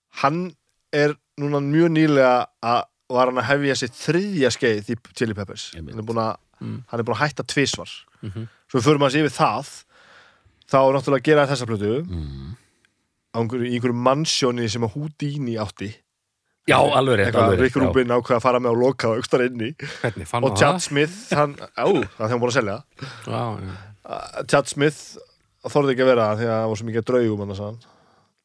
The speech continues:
Speaker 1: Hann þetta segir eftir á hann hefði bara viljað verið hjá konunni sinni á nóttunni. Hann ætlaði, Ro-, Ro-, Rick Rubin reyndi bara að loka á inni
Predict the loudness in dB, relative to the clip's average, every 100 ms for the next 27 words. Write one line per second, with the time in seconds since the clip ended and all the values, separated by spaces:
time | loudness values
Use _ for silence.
0 | -12 -8 -6 0 2 2 0 0 0 -2
1 | 0 0 0 -4 -8 -6 -4 -4 -2 -2
2 | -2 -4 -4 -4 -4 -4 -2 0 2 2
3 | 2 0 -4 -4 -4 0 0 2 2 2
4 | 4 4 4 4 4 2 0